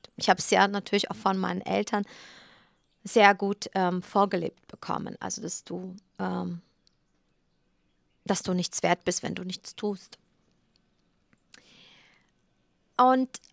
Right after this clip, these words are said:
und ich glaube, dass sehr, sehr viele deswegen nicht erfolgreich sind, egal was sie tun, weil sie immer das Gefühl haben, sie sind nicht gut genug und sie sind nicht wert.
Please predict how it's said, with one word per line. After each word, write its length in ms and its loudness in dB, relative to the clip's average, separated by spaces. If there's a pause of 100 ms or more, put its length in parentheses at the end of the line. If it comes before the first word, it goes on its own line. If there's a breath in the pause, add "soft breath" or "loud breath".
(2000)
und 160 4
ich 100 -2
glaube, 600 4 (180)
dass 260 2
sehr, 220 2
sehr 180 0
viele 580 0
deswegen 540 2
nicht 200 0
erfolgreich 680 6
sind, 380 -6
egal 300 12
was 180 0
sie 140 -4
tun, 560 0 (400 loud breath)
weil 100 6
sie 160 -2
immer 640 4 (720)
das 180 2
Gefühl 540 2
haben, 240 10
sie 100 -2
sind 280 2
nicht 220 2
gut 300 -6
genug 320 4
und 140 2
sie 100 -2
sind 300 0
nicht 400 -2
wert. 460 -2